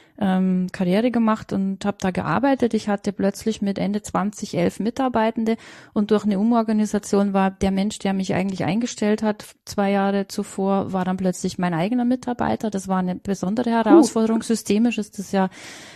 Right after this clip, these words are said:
Speaker 1: höchst bedenklich. Und, äh, die, die Zeit war insgesamt sehr herausfordernd, weil wir hatten einen Vorstand, ich würde es mal,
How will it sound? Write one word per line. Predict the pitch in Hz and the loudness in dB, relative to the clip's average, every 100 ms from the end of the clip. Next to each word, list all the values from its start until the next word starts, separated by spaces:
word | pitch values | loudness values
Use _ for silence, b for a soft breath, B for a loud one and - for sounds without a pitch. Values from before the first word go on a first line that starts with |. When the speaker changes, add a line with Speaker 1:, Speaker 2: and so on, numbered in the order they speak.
| B | B
Speaker 1:
höchst | 226 - | -4 -4
bedenklich. | - 233 226 240 262 247 254 - B B B B B - | -4 0 2 2 2 2 0 -4 B B B B B -2
Und, | 214 214 214 - - - | 2 4 2 -2 -16 -14
äh, | - - | -10 -4
die, | 214 220 220 - | 2 6 6 4
die | 214 | -2
Zeit | - 208 208 | 0 2 4
war | 214 | 4
insgesamt | 233 277 - 262 262 254 | 4 4 4 4 4 4
sehr | 247 | 2
herausfordernd, | 226 220 214 220 - 220 214 | 2 2 2 2 0 2 2
weil | 208 202 | 2 2
wir | 202 | 2
hatten | 202 - 208 | -2 -2 -2
einen | - 190 190 | 0 0 -2
Vorstand, | - 214 226 240 226 | 0 -2 0 0 0
ich | 214 - | -2 -4
würde | 214 214 | -4 -4
es | - | -4
mal, | 202 196 | 0 0